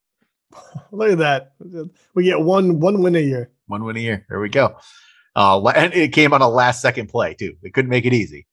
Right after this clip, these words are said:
Speaker 2: That's the Lions for you. Last second play, like they love to do, and they win. So, but I say that probably, this says more about the Vikings than anything. The Vikings were one of those, they're like another one of those Bengals, Chargers teams. Great some weeks,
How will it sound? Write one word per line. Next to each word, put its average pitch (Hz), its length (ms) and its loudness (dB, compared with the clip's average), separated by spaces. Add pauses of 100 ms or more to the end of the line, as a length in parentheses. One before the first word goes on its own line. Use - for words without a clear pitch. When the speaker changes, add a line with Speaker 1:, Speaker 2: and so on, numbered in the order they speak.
Speaker 2:
That's 113 120 -8
the 120 60 -8
Lions 117 360 2
for 80 200 -8
you. 80 80 -8 (600)
Last 127 420 0
second 117 360 -2
play, 85 420 -4
like 95 260 -8
they 110 100 -2
love 113 260 2
to 110 120 -6
do, 98 180 -2
and - 640 -16
they 117 60 2
win. 139 300 2 (220)
So, 95 400 -4 (320)
but 135 140 0
I 135 120 0
say 180 180 2 (260)
that 208 100 -2
probably, 208 220 2
this 151 140 -8
says 190 160 2
more 160 140 0
about 139 160 2
the 117 80 -8
Vikings 123 680 -12
than 98 120 -4
anything. 127 380 -4 (180)
The 120 60 -8
Vikings 143 340 0
were 131 80 0
one 120 160 2
of 113 60 -2
those, 107 180 -4
they're 123 180 -4
like 123 200 -2
another 127 280 -6
one 117 100 -6
of 107 60 -8
those 98 200 -12
Bengals, 110 540 -6
Chargers 120 380 -2
teams. 104 260 -10 (320)
Great 123 340 2
some 143 200 0
weeks, 170 380 -4